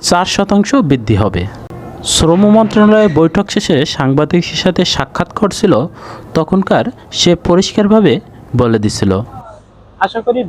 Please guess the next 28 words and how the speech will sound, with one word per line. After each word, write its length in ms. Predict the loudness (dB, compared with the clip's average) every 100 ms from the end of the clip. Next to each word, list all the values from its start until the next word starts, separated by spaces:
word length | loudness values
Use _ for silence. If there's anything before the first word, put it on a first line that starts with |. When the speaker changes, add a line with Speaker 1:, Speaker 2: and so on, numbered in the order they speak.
| -6
Speaker 2:
বিষয়টি 380 | -4 -4 -4 -12 -14 -18
আপনাদের 300 | -10 -6 -6 -6
কাছে 220 | -10 -8 -16 -16 -8
ক্লিয়ার 340 | 0 2 2 0
হয়ে 120 | -4
গেছে। 180 | -6 -18 -20 -20 -20 -20 -20 -20 -20 _ _ _ _ _ _ -20 -4
Speaker 1:
তবে 180 | 0 2 2 2
আর 80 | -2 0
কয়েকদিন 380 | 0 2 2 2 0 -2 0
জানুয়ারি 340 | 2 4 4 2
মাসে 160 | 2 0 0
বেতনের 360 | 0 2 2 0
সাথেই 300 | 2 2 0 -4 -6
সবাই 220 | -2 0 0
জানতে 240 | 0 0 0
পারবেন 300 | 0 2 0 -2 -10 -20 -14 -10 -6 -2
কার 160 | -2 -2 -2
কত 140 | -2 -2 -4
শতাংশ 360 | -2 0 0 0 -2 0
বাড়ছে। 340 | -2 0 -2 -2 -2 -6 -20 -20 -20 -18 -18 -18 -6 0
আমি 120 | 2 2
যতটুকু 380 | 0 0 0 0 2
জানাচ্ছি 380 | 2 2 2 2 2 -2 -2
আমার 160 | 0 0 0
চ্যানেলের 360 | 2 4 4 2
মাধ্যমে 300 | 2 4 4
আমি 120 | 4 2 2
আপনাদের 360 | 0 2 0